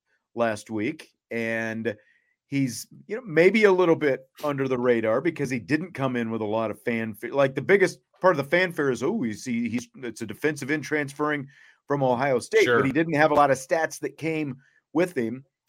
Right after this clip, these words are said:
Speaker 1: But just based on what we've seen in a short amount of time, he's really got my curiosity piqued as to what w-, you know, the,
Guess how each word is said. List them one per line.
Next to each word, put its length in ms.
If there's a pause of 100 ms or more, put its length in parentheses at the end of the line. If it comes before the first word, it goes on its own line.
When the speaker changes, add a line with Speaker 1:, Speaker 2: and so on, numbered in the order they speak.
Speaker 1:
But 400
just 240
based 300
on 180
what 140
we've 160
seen 260
in 140
a 200
short 280
amount 220
of 60
time, 540 (560)
he's 180
really 220
got 200
my 100
curiosity 760 (140)
piqued 280
as 160
to 100
what 220
w-, 200
you 100
know, 280
the, 100